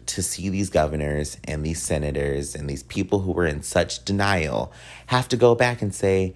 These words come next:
"Hey, girl, um, we actually need to put these masks on. They're doing good things for the people, and we're gonna do it." Now,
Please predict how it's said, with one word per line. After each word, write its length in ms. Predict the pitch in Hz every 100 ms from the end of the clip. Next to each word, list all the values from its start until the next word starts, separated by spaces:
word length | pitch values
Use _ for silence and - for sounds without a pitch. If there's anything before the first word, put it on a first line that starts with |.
| - - - -
"Hey, 280 | - - 98
girl, 460 | 82 76 73 73 76
um, 460 | 78 80 78 78 -
we 600 | - 76 90 101 110 113
actually 540 | - 92 92 - 95 85
need 340 | 80 87 87
to 60 | -
put 200 | - 90
these 160 | 90 90
masks 400 | 80 78 85 110
on. 400 | 113 113 117 113 - - - -
They're 240 | 87 85
doing 320 | 78 90 85 78 - 73
good 260 | 85 82
things 520 | - - 82 82 87
for 180 | - 87
the 80 | 82
people, 640 | - 87 87 113 117 117 - - - -
and 600 | 87 85 82 82 82 - - - - - -
we're 100 | 92
gonna 160 | 92 92
do 180 | 113
it." 140 | 95 78 - - - - -
Now, 460 | 92 90 87 85